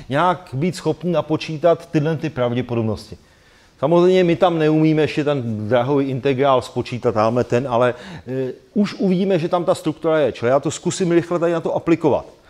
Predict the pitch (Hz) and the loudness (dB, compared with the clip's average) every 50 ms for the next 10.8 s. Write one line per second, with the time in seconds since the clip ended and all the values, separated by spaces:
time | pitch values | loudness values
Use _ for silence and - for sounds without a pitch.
0 | - - - - - - - - 165 156 143 - - - 214 226 240 247 214 - | -20 -20 -20 -20 -20 -20 -4 2 4 4 4 4 4 2 2 4 4 2 2 2
1 | - 196 - 190 185 170 156 147 131 131 139 131 139 143 151 165 170 170 - - | -2 -2 0 2 2 4 4 4 4 2 2 0 0 2 2 2 2 0 -2 -4
2 | 185 175 170 170 160 131 139 156 165 151 143 113 101 117 131 139 156 - - - | -4 -2 -2 -2 -2 -4 -4 -4 -2 -2 -2 0 0 2 0 0 0 -4 -8 -16
3 | - - 135 135 131 - - 143 - - 180 165 143 160 156 156 160 156 - - | -10 -4 -2 -2 -2 -2 -4 -6 -4 -4 -6 -6 -4 -4 -4 -4 -4 -4 -8 -14
4 | - - - - 131 139 139 120 - 151 131 - 151 139 143 139 131 131 120 127 | -18 -20 -8 -4 -2 -2 -2 -2 -4 -4 -2 -2 -2 -2 -2 -2 -2 -2 -2 -2
5 | 123 127 135 170 151 127 - - - - - - - _ _ _ _ _ _ _ | -2 -2 -2 -2 -4 -4 -4 -6 -12 -14 -16 -18 -20 _ _ _ _ _ _ _
6 | _ _ _ _ - - - - - - 143 139 135 147 160 151 156 180 180 180 | _ _ _ _ -20 -20 -20 -20 -12 -4 -2 -2 0 2 2 2 2 2 2 2
7 | 175 175 170 170 160 - - 160 165 165 175 165 175 165 - 170 165 170 165 156 | 2 4 4 4 2 2 2 2 2 2 2 2 0 0 2 2 4 4 4 4
8 | 156 160 160 160 160 - - - - 151 - 147 151 156 151 160 151 143 - 156 | 4 2 2 2 0 -2 -6 -6 -6 -6 -2 -2 0 0 0 0 -2 -4 -4 -6
9 | 147 135 - 135 120 - - 147 - 151 151 - - - - 127 123 - 147 135 | -6 -4 -4 -6 -4 -4 -4 -6 -4 -4 -6 -6 -6 -8 -8 -8 -6 -6 -6 -6
10 | - - 117 95 85 - - - 120 123 135 151 160 165 180 202 | -6 -6 -6 -6 -6 -8 -6 -4 -2 0 0 0 0 0 -2 -2